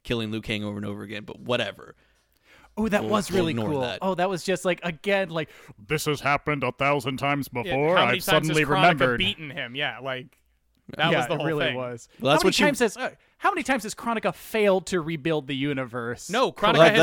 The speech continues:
Speaker 1: that's
Speaker 4: succeeded
Speaker 2: According to her
Speaker 4: every t-,
Speaker 2: vision.
Speaker 4: she's fucking nailed it every time, but she's forced to go back because Raiden keeps interfering.
Speaker 2: Right,
Speaker 1: They
Speaker 2: but that just
Speaker 1: reveal
Speaker 2: means
Speaker 1: that
Speaker 2: to me she fails at rebuilding her vision
Speaker 1: Right.
Speaker 2: of time.
Speaker 4: Well, yeah, 'cause
Speaker 1: No,
Speaker 4: she's
Speaker 1: they re-,
Speaker 4: finally
Speaker 1: they
Speaker 4: figured
Speaker 1: re-,
Speaker 4: it out, yeah.
Speaker 1: For everyone listening,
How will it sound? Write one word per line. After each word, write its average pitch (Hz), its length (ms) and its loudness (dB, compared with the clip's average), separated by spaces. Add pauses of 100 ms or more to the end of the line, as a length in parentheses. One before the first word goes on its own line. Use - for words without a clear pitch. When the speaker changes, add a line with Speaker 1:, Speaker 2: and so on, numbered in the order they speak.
Speaker 1:
that's 139 160 0
Speaker 4:
succeeded - 0 -
Speaker 2:
According 233 300 2
to - 60 -4
her 185 60 0
Speaker 4:
every 190 280 2
t-, - 80 -8
Speaker 2:
vision. 123 80 -8
Speaker 4:
she's 196 280 -4
fucking 170 640 -6
nailed 185 260 -2
it 170 100 -4
every 160 180 -6
time, 170 260 -4
but 147 100 -10
she's 143 200 -16
forced 160 340 -10
to 160 60 -12
go 143 160 -8
back 143 240 -4
because 135 260 -10 (260)
Raiden 147 300 -4
keeps 151 220 -10
interfering. 143 760 -8 (420)
Speaker 2:
Right, 185 120 4
Speaker 1:
They 135 140 4
Speaker 2:
but 123 80 -2
that 160 180 6
just 107 60 0
Speaker 1:
reveal 185 200 10
Speaker 2:
means 180 120 6
Speaker 1:
that 156 160 4
Speaker 2:
to 175 100 -2
me 151 300 -2
she 175 220 -4
fails 151 640 0
at 151 120 -6
rebuilding 143 440 -4
her 160 200 -4
vision 151 300 4
Speaker 1:
Right. 117 260 10
Speaker 2:
of 120 220 -10
time. 117 420 -4
Speaker 4:
Well, 123 80 -6
yeah, - 140 -2
'cause - 100 -6
Speaker 1:
No, 139 120 4
Speaker 4:
she's 117 60 2
Speaker 1:
they 123 100 4
re-, - 0 -
Speaker 4:
finally 151 260 4
Speaker 1:
they 139 80 4
Speaker 4:
figured 139 80 4
Speaker 1:
re-, 151 100 6
Speaker 4:
it 143 60 -2
out, 139 240 -2
yeah. 147 160 -6 (680)
Speaker 1:
For 147 120 0
everyone 143 280 0
listening, 127 640 0